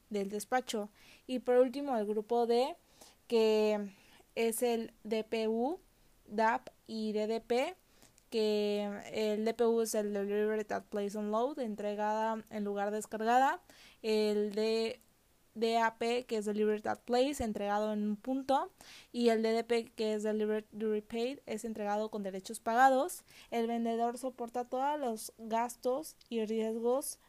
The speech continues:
necesarios para llevar la mercancía al país de destino. Y bueno, una de las preguntas que puede ser recurrente, eh, es que si es factible negociar con un Incoterm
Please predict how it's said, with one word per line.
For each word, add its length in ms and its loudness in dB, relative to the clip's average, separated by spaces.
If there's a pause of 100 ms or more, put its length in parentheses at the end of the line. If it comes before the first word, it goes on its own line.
(100)
necesarios 680 -4
para 260 -4
llevar 280 -2
la 100 -2
mercancía 720 -6 (180)
al 100 -6
país 340 -4
de 80 -2
destino. 640 -6 (800)
Y 100 -10
bueno, 200 -2
una 140 -2
de 80 0
las 140 -2
preguntas 340 -6
que 80 -14
puede 180 -4
ser 160 -6
recurrente, 640 -8 (360)
eh, 420 -6 (140)
es 180 -6
que 220 -6
si 180 -6
es 140 -4
factible 480 -4
negociar 600 -6
con 140 -6
un 140 -2
Incoterm 600 -6